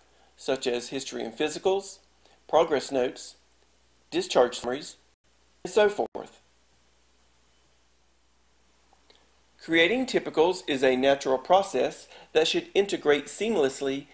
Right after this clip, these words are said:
into your workflow. To create a new typical,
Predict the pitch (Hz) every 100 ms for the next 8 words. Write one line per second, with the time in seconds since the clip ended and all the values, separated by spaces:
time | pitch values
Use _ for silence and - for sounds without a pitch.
0 | - - 175 170 151 160 160 170 - 113
1 | 92 - _ _ _ _ _ _ _ -
2 | 143 139 - 147 165 247 - 139 127 120
3 | 127 - - 131 165